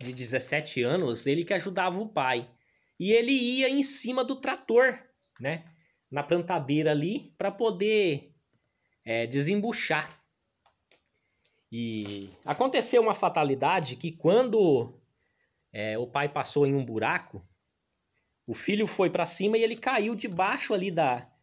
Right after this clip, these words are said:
da plantadeira e ela tem um disco, né? Tem vários discos, cada rua tem um disco, pessoal.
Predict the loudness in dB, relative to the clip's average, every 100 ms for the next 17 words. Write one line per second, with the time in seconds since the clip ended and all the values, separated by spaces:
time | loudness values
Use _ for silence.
0 | _ _ _ _ -6 -2 0 0 2 0
1 | 2 2 2 0 -2 -2 0 0 -2 -2
2 | 0 0 2 2 2 -4 -12 -16 -20 -4
3 | -4 -2 -2 0 0 0 0 -2 -2 -6
4 | -2 0 0 0 2 4 4 2 -6 _
5 | _ -2 2 2 2 2 0 -2 -6 -4
6 | -4 -6